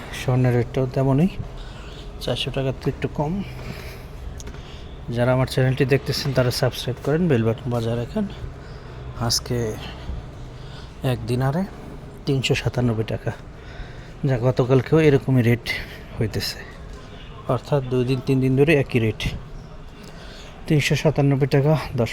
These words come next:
পয়সা, এগারো পয়সা, পাঁচ পয়সা ইত্যাদি। এখানে বিভিন্ন এক্সচেঞ্জ আছে, আপনারা জানেন, আল মোল্লা, আল মুজাইনি, বাহরাইন লুলু, আরও বহুত আছে। আপনারা যেটা থেকে টাকা ছাড়বেন, যাচাই করে ছাড়বেন। তিনশো সাতানব্বইয়ের নিচে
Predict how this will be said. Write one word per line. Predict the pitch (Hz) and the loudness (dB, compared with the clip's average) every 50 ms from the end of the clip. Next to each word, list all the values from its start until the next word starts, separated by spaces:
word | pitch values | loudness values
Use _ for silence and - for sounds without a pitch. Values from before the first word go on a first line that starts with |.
| - | 0
পয়সা, | - 123 120 - - 147 139 | -2 -2 0 2 2 4 4
এগারো | 131 127 127 127 120 - | 4 4 2 2 2 0
পয়সা, | - 123 - - 156 - - | 0 -2 0 0 -2 0 2
পাঁচ | 131 127 - - | 0 0 0 0
পয়সা | - 123 - - - 123 | 0 0 0 0 0 -2
ইত্যাদি। | - - - 113 - - - - - - - - - - - - - - - - - - - - - - - - - - - - - - - - | -2 -2 -4 -4 -4 -6 -10 -12 -12 -12 -12 -12 -12 -12 -14 -14 -14 -14 -14 -14 -14 -14 -14 -14 -14 -14 -14 -14 -14 -14 -14 -14 -14 -14 -4 0
এখানে | 175 165 185 190 196 165 165 | 4 6 8 8 8 8 8
বিভিন্ন | 196 185 208 208 202 214 208 | 8 8 8 8 8 8 6
এক্সচেঞ্জ | 190 - - - 185 165 196 185 | 6 6 4 4 6 6 6 4
আছে, | - - 190 170 | 6 6 4 6
আপনারা | - 185 175 170 156 156 | 6 6 6 6 8 8
জানেন, | 156 156 156 165 170 156 - - - - - - - - - - 110 113 | 8 8 6 6 4 0 -4 -10 -14 -10 -6 -4 -4 -4 -2 0 2 4
আল | 123 120 120 | 4 4 4
মোল্লা, | 123 127 127 127 135 135 - - - - - - - - | 4 4 4 4 2 0 -2 -6 -14 -14 -14 -6 -2 0
আল | 120 120 117 | 2 2 4
মুজাইনি, | 123 120 113 120 123 123 123 135 139 - - - - - - - - - - | 4 4 4 4 2 2 2 0 -2 -4 -8 -14 -16 -16 -16 -16 -14 -4 2
বাহরাইন | 120 113 107 104 113 117 120 127 123 | 2 4 4 4 4 4 4 4 4
লুলু, | 117 117 120 113 113 131 131 - - - - - - - | 4 4 4 4 2 2 0 -2 -6 -10 -10 -8 -4 -2
আরও | 349 269 233 190 | 0 2 4 6
বহুত | 190 160 147 - - 127 | 6 6 4 4 2 0
আছে। | - - - 160 175 - - - - - - - - - - - - - - - - - - - | 0 0 -2 -4 -6 -8 -12 -14 -14 -12 -12 -12 -12 -12 -14 -14 -16 -16 -18 -18 -18 -12 -10 -8
আপনারা | 165 - 147 123 123 117 117 117 113 98 - - - 120 | -6 -2 2 2 4 4 4 2 2 -2 -4 -4 0 0
যেটা | 123 127 131 117 | 2 2 2 0
থেকে | - 147 - 170 151 - | 0 0 0 2 2 2
টাকা | 170 156 165 156 | 2 2 0 0
ছাড়বেন, | - 180 160 175 220 226 202 | 0 -2 0 2 2 4 6
যাচাই | 156 143 - - 151 127 123 | 6 6 6 4 4 4 4
করে | 135 110 107 - | 2 2 0 -2
ছাড়বেন। | 113 107 104 - - - - - - - - - - - - | -2 -4 -6 -8 -10 -10 -12 -14 -16 -16 -16 -16 -16 -6 0
তিনশো | - 139 135 - - 156 - | 0 0 2 0 0 0 0
সাতানব্বইয়ের | - 127 - 160 139 135 135 156 151 147 | 0 2 4 6 6 6 6 6 6 4
নিচে | 143 - - | 4 4 4